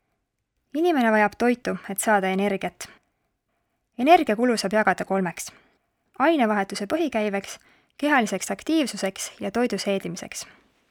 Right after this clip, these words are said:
Energiat on vaja ka kehatemperatuuri hoidmiseks ehk termoregulatsiooniks.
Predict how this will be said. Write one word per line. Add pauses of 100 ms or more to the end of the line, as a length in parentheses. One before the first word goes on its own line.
(840)
Energiat
on
vaja
ka
kehatemperatuuri
hoidmiseks
ehk
termoregulatsiooniks.